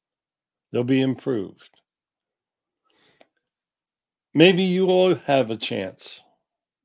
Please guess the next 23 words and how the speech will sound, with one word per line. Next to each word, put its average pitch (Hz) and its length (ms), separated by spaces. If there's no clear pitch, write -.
in 107 120
your 107 120
future 120 400
life 113 340
to 107 140
accumulate 104 640
great 113 260
wealth. 120 580
And 120 140
then 143 260
you 233 260
will 127 260
be 98 160
tested. - 680
You 151 180
see, 196 380
you 165 180
have 170 200
to 151 100
sometimes 147 640
decide 107 540
upon 104 380
grief, 117 520